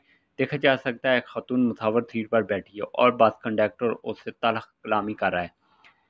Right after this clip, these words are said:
जैसे ही बस रुकी तो कंडक्टर ने खातून के चेहरे पर थप्पड़ दे मारा।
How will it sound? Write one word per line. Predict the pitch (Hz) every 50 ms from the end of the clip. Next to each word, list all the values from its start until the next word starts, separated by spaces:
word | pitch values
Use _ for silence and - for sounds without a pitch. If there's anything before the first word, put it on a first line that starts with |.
| _ _ _ _ -
जैसे | 156 156 143 156 175
ही | 180 165
बस | 143 156 151 147 -
रुकी | 151 139 127 135 139 131 - -
तो | 123 110 110 110 -
कंडक्टर | - 113 113 107 110 110 - _ - 127
ने | 123 123 117
खातून | - - 110 101 - - 123 120 120
के | 117 113
चेहरे | - - 117 113 113 113
पर | - - 110 101
थप्पड़ | - - 92 - - 101
दे | 95 - 110 101
मारा। | 95 92 90 92 -